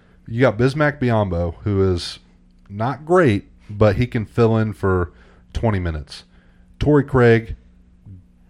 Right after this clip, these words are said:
defensive, pretty good defensively. T J Warren,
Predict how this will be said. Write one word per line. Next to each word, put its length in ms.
defensive, 640
pretty 220
good 200
defensively. 680
T 160
J 140
Warren, 460